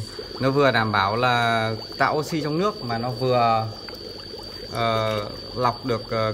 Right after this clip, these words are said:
cái hồ cá cực tốt. Cái máy này nó cũng rung cũng khiếp phết nhưng mà nó cũng không ồn đâu.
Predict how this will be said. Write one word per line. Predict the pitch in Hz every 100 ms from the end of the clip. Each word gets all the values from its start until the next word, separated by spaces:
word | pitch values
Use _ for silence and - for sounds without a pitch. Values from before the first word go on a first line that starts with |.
| 110
cái | 127 123 78 113 117
hồ | 123 -
cá | 110 131
cực | 135 -
tốt. | 175 - - - - - - - - - - - - - - - -
Cái | - 123
máy | 131
này | 170 147
nó |
cũng | 135 151 143 -
rung | 143 175 156 151
cũng | 156 170 170 165
khiếp | - 202
phết | 233 233 - -
nhưng | 160 156
mà |
nó | 131
cũng | 135 151
không | 175 165 147
ồn | 139
đâu. | 139